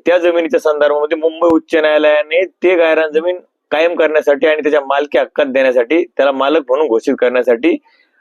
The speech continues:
जिल्हाधिकाऱ्यांना आदेश दिलेले होते. हा एक सगळ्यात महत्वाचा मुंबई उच्च न्यायालयाचा आदेश आहे. बघा, गायरान जमीन तर कायम करता येत नाही आणि कायदेशीररित्या तसं शासन करूनही देत नाही किंवा स्ट्रिक्ट आहे त्याच्या संदर्भामध्ये,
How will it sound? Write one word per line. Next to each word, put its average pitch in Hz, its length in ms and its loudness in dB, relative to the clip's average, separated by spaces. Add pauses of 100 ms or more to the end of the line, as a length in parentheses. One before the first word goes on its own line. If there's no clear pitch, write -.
(540)
जिल्हाधिकाऱ्यांना 139 720 0
आदेश 147 220 0
दिलेले 135 260 0
होते. 110 180 -2
हा 151 340 -2
एक 175 120 0 (440)
सगळ्यात 156 340 0
महत्वाचा 143 800 0 (100)
मुंबई 147 300 0
उच्च 147 220 0
न्यायालयाचा 135 460 0
आदेश 127 240 -2
आहे. 92 60 -6 (560)
बघा, 156 280 0 (420)
गायरान 151 260 0
जमीन 170 260 0
तर 175 80 0
कायम 175 300 -2 (140)
करता 156 260 0
येत 175 200 0 (100)
नाही 143 240 0 (100)
आणि 101 140 -6
कायदेशीररित्या 151 760 0 (100)
तसं 175 420 0
शासन 147 400 -2
करूनही 175 400 2
देत 151 220 0
नाही 107 140 -2
किंवा 139 320 -2
स्ट्रिक्ट 165 440 -4
आहे 156 80 0
त्याच्या 151 200 0
संदर्भामध्ये, 135 600 0